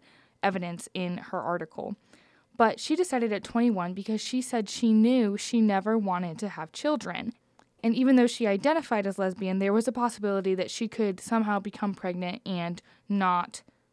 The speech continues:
want that child. And her main argument for not wanting children is that she doesn't want to risk passing on her autism to her children, which she says she believed was genetic, and she believed that autism is passed on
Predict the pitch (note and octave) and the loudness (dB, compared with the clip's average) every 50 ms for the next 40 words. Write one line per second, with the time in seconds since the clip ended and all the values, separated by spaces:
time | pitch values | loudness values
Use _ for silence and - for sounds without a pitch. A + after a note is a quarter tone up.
0 | _ - G3 F#3+ F#3 E3+ - - - F#3 F3+ - - - - F3+ - - - - | _ -6 0 2 2 2 2 0 -4 -4 -4 -6 -6 -8 -6 -4 -4 -4 -6 -10
1 | - - _ _ _ _ _ - _ _ - C4 C4 C4 B3 - - - C4 C4 | -14 -18 _ _ _ _ _ -20 _ _ 4 6 6 6 6 4 2 2 4 6
2 | B3 C4 D#4+ G4+ G#4+ - - A3+ A3 A#3 A3 G3 - - A#3 - G#3+ G3+ G3+ G3+ | 6 6 4 2 0 2 2 2 4 4 2 2 0 -4 -4 -2 0 2 4 4
3 | G#3 A#3+ - G#3+ G3+ F#3+ F3 F3+ - - F4+ F#4 F4+ - F#3 F3 F3 F#3+ - - | 2 2 2 0 -2 -2 -4 -6 -6 -2 -4 -2 -2 -4 -6 -4 -4 -6 -6 -4
4 | - G#3 G#3 G3+ G3 F#3+ G3+ G#3 - - - - - A#3 A3 G3+ B3 B3+ C#4 D#4 | -2 0 0 0 0 0 -2 -2 -2 -2 -6 -6 -4 -4 -2 0 0 0 0 0
5 | D#4 D4 C4+ - - - - _ _ - A3+ A#3 A3 G#3+ G3+ F#3 - _ - - | 0 -2 -2 -4 -10 -20 -20 _ _ 0 4 4 4 4 4 0 -4 _ -6 -2
6 | A3+ G#3+ G3+ F#3+ E3 - - F#3+ F#3 G#3 A3+ A3+ A3 - - - - - A#3+ A3+ | 0 2 2 2 0 -2 -8 -6 0 2 2 2 2 -4 -12 -12 -8 -4 -2 -2
7 | A3+ - - A3 G3 F3+ F#3+ F#3 F#3 F3+ - - G3+ F#3+ F#3 F3+ E3+ - - G3 | -2 -2 -2 -2 0 0 0 0 0 -2 -4 -4 -2 0 0 -2 -2 -2 -2 -2
8 | G#3 G#3+ G#3+ - - F#3 F3+ E3+ D#3+ D#3+ E3+ F#3+ _ _ _ _ - - - B3 | -2 -2 -2 -4 -8 -8 -6 -6 -6 -6 -6 -8 _ _ _ _ -12 -4 0 2
9 | A3+ G#3+ G3+ F#3+ - - G3+ F#3 F3+ - - B3 A3+ G3+ - F3+ F3 F3+ F#3 F3+ | 2 2 0 -2 -4 -4 -4 -4 -4 -2 0 0 0 0 -2 -6 -6 -6 -6 -6
10 | - - - - B3 B3+ B3+ - - G3 F3 E3 E3+ F3+ F#3+ - - - - - | -8 -8 -4 -2 -2 -2 -2 -4 -2 -2 -2 0 -2 -4 -6 -10 -18 -20 -20 -20
11 | _ _ _ _ _ - - - - A#3 A3+ A#3 A3 G#3+ F#3+ F3+ F3 F3+ F3+ - | _ _ _ _ _ -12 -8 -2 0 0 2 2 2 0 0 -2 -4 -4 -8 -12
12 | - - - G3+ G3 F3+ E3 E3+ - - - A3+ A3+ C4 C4+ A#3+ - - - - | -16 -20 -12 -4 -2 -2 -2 -2 -4 -4 0 2 4 4 4 2 0 -6 -14 -12
13 | - G#3+ G#3 - - G#3+ G3 G3+ G3 F#3+ F#3+ F#3 F3+ - - G3 F#3 - - F#3 | -8 -8 -8 -8 -8 -8 -6 -4 -4 -4 -4 -4 -6 -8 -8 -6 -4 -4 -4 -6
14 | F3+ - - F#3+ F#3+ F#3 F#3 F3+ F3 - - - G3 F#3+ - - G3+ F#3+ F3 F3 | -6 -8 -8 -8 -6 -6 -6 -6 -8 -8 -4 -2 -2 -2 -2 -2 -2 -2 -2 -2